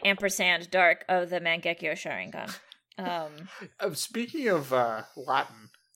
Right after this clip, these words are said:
Speaker 1: Yeah.
Speaker 2: Do you guys know that the ampersand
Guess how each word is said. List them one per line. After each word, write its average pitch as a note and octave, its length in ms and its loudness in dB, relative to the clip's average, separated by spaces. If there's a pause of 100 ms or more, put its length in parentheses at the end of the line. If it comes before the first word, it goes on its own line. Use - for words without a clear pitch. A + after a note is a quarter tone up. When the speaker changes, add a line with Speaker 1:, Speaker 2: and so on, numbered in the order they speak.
(280)
Speaker 1:
Yeah. D3+ 200 -8 (320)
Speaker 2:
Do E3 100 -6
you G3 60 4
guys F3+ 240 0
know D3 420 2
that C3+ 200 0
the A#2 180 -2
ampersand B2+ 760 -4